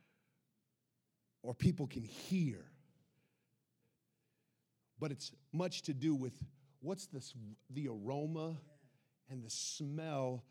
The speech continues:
of the people of God. Because here's what you have to understand. Some people try to use the words of Jesus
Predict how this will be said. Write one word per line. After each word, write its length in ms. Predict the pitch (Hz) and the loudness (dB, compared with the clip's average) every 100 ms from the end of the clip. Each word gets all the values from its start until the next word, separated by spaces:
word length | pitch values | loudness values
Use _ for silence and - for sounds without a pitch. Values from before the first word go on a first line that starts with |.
| - - | -20 -12
of 140 | 139 123 | -8 -6
the 80 | 120 | -8
people 400 | - 175 147 131 | 0 0 2 0
of 120 | 113 | 2
God. 340 | 131 123 101 85 | 6 6 4 -4
Because 300 | 127 - 135 | -6 0 0
here's 320 | - 185 - | 4 4 4
what 200 | 156 135 | -2 -4
you 60 | 143 | -2
have 180 | 135 127 | -6 -6
to 120 | 127 110 - | -10 -10 -10
understand. 540 | 127 110 - 117 101 | -10 -8 -8 -8 -8
Some 200 | - 170 | -4 -4
people 240 | 165 160 143 | -2 -4 -2
try 220 | - 139 | -2 -2
to 80 | 117 | -2
use 400 | 110 170 185 135 | 0 0 0 -2
the 80 | |
words 480 | 147 113 170 202 143 | -4 0 2 2 -2
of 100 | 135 | -6
Jesus 640 | 101 123 107 95 107 - - | -2 0 0 -4 -10 -12 -14